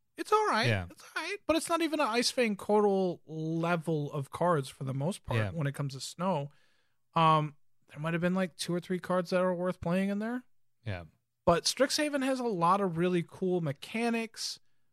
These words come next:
Speaker 1: Um, you know, like, when it, spell mastery, you know, whenever you play a spell or a copy, you get some type of effect. Like,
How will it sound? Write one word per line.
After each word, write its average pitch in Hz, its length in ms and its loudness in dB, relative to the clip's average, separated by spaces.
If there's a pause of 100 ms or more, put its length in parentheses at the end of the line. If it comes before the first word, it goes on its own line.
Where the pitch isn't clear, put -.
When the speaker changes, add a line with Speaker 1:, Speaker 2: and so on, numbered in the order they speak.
(160)
Speaker 1:
Um, 143 440 0
you 165 140 0
know, 139 200 0
like, 139 360 0
when 151 120 0
it, 147 200 -2
spell 160 280 4
mastery, 160 640 0 (100)
you 156 80 -2
know, 131 160 0
whenever 139 300 0
you 139 280 0 (280)
play 135 160 -6
a 151 40 -2
spell 143 640 -4
or 147 440 4 (120)
a 156 60 -10
copy, 190 580 0 (540)
you 143 140 0
get 139 320 -4
some 143 260 -2
type 151 200 -2
of 139 160 0
effect. 147 440 -2
Like, 147 180 0